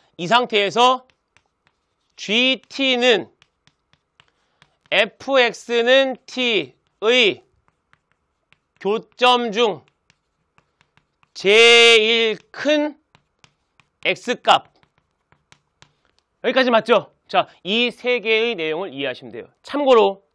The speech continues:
여러분 아시겠지만 이 점 아래에서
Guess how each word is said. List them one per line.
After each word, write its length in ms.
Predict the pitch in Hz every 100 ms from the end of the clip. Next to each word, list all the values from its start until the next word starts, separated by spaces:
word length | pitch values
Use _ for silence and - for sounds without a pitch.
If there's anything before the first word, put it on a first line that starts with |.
| -
여러분 240 | 135 156 -
아시겠지만 640 | 113 135 175 - 151 98 - _ _ _ _ _ _ _ _ _ _ _ _ _ _ _ _ _ _ _ _ _
이 320 | 185 240 262
점 280 | - 220 247 -
아래에서 680 | 165 208 214 208 196 123